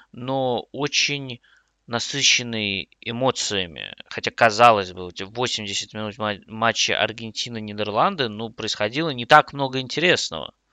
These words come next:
А в итоге такая развязка, такой поворот. Хорватия-Бразилия тоже, казалось бы, все однозначно, понятно, а потом бах, и все разворачивается абсолютно не так, как к этому шло. Ну, в общем, очень,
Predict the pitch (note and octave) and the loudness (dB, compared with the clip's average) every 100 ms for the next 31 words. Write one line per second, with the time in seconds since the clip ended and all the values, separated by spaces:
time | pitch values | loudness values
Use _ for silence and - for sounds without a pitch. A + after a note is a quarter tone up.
0 | _ _ _ - - A#2+ A2 - C#3+ D3+ | _ _ _ -18 2 4 4 0 0 2
1 | C3 A2+ G#2+ - - G2+ - A#2 A2 G#2 | 2 2 2 0 -2 -2 2 6 8 6
2 | G2+ G2+ A#2 - - - F#2+ A2 - G2 | 2 2 2 2 -4 -8 -4 -4 -4 -2
3 | F#2+ G2 G#2 G#2+ - - - _ _ _ | 0 2 0 -2 -8 -16 -16 _ _ _
4 | _ - - A2 B2+ B2+ A#2 A2+ A2 A2 | _ -8 -4 4 4 4 0 4 2 2
5 | G#2 G2 A#2+ A2 F#2+ - G2 G2+ G2 F2+ | -2 -2 0 0 0 -2 -2 0 -2 -4
6 | F#2 - G#2+ G2+ G#2 G2 G#2 A2 - G2 | -8 -6 -4 -4 -4 -4 0 2 2 -2
7 | F#2+ F#2+ G2+ G2+ G2 F2+ G2 - G#2+ G2 | -4 -4 -2 -4 -6 -6 -6 -6 -8 -8
8 | F#2 G2+ A#2 A2 - - G2+ F#2+ E2+ - | -2 8 8 8 -2 -10 -10 -10 -12 -18
9 | _ - - - A2 G2+ G2+ G2 F#2+ - | _ -10 -6 -2 -2 -2 0 2 2 -2
10 | F#2 - F2 - G2 G2+ G#2+ - G2 F#2 | -6 -6 -6 -4 -4 -4 -6 -10 -12 -10
11 | - G#2 - G2 _ - - - G2+ - | -4 -6 -4 -14 _ -20 -20 -12 -10 -10
12 | F2 - - G#2 A#2 - - - - - | -6 -4 -2 -2 -4 -6 -18 -18 -20 -16
13 | A#2 B2 - C3 - C#3+ - B2 A2 F#2+ | -6 -2 -2 -2 -4 0 2 0 -4 -12